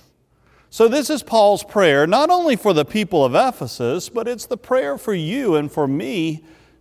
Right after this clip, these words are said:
today. Verse seventeen, listen to the words of his prayer. "I pray that the God of our Lord Jesus Christ, the Father of glory, may give you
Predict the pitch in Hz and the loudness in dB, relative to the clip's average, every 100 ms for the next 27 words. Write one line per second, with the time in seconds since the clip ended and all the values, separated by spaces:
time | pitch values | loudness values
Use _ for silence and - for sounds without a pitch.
0 | _ - 170 175 117 90 113 - - _ | _ -2 2 4 2 -2 -10 -20 -20 _
1 | _ _ _ _ _ _ - 190 - 214 | _ _ _ _ _ _ -10 -8 -2 0
2 | 196 170 - 220 143 135 254 269 311 320 | 0 -4 -2 0 0 0 -4 -6 -6 -8
3 | - 202 170 139 147 151 147 127 110 104 | -6 -2 -2 0 4 4 2 -2 -6 -6
4 | - 180 123 92 90 - _ _ _ _ | -4 -4 -4 -6 -14 -20 _ _ _ _
5 | _ _ _ _ _ _ _ _ _ - | _ _ _ _ _ _ _ _ _ -2
6 | 220 262 - 233 240 127 92 - - _ | 0 0 0 0 0 -4 -8 -18 -20 _
7 | _ _ _ _ _ _ _ - 220 220 | _ _ _ _ _ _ _ 0 0 2
8 | 202 180 165 226 262 294 208 180 175 190 | -2 -2 0 2 4 4 4 4 4 2
9 | 180 143 160 143 123 - 196 131 104 127 | 2 0 -2 -2 -6 -2 2 2 0 -4
10 | - 139 - 180 202 214 165 139 165 175 | -6 -6 0 4 4 6 4 2 2 2
11 | 107 95 135 135 _ _ _ _ _ _ | 0 -4 -12 -16 _ _ _ _ _ _
12 | _ _ _ - 208 220 190 214 175 185 | _ _ _ -2 0 2 4 4 2 -4
13 | 185 113 92 | -2 -4 -6